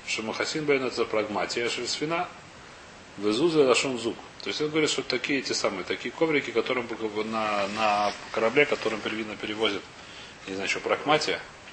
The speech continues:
а? Грузы покрывают этими самыми. Какая-то мукса, говорит, та же самая, то, что мы говорили по Раше, то же самое, что предыдущая сугья. Ровно та же самая сугья и здесь. Что это такое? Называется мукса мехамад схойра. Это вещь, которая предназначена для схойра, не для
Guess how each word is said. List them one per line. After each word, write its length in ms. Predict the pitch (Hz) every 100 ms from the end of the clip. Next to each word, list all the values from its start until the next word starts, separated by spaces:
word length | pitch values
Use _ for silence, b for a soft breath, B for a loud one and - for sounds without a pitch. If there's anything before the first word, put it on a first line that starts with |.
| - 117
а? 200 | 156 208 - - - -
Грузы 320 | 120 175 160
покрывают 540 | - 120 135 139 131 107 - - - B B B B B -
этими 280 | 113 113
самыми. 280 | 104 95 85
Какая-то 360 | 101 101 147 127
мукса, 360 | 110 95 - 127
говорит, 240 | 135 139
та 140 | 170
же 60 | 165
самая, 260 | - 147 156
то, 120 | 151
что 180 | - 143
мы 60 |
говорили 200 | 147 147
по 140 | 143 143
Раше, 340 | - - 135 -
то 100 | 135
же 60 |
самое, 180 | - 139
что 100 | 117
предыдущая 340 | 120 123 123 110
сугья. 380 | 113 98 78 - - B B B B -
Ровно 260 | 131 139
та 140 | 135 120
же 60 |
самая 220 | - 117
сугья 320 | 107 110 123 117
и 40 |
здесь. 260 | - 80 -
Что 160 | 127
это 100 | 120
такое? 220 | 113 104
Называется 320 | 101 135 139 165
мукса 240 | 170 147
мехамад 320 | 131 127 127
схойра. 260 | - 107 87
Это 100 | 123
вещь, 160 | 151
которая 300 | - 127 131
предназначена 720 | 131 123 127 120 165 156 135
для 160 | 117 120
схойра, 340 | - 123 95
не 140 | 82 117
для 260 | 120 104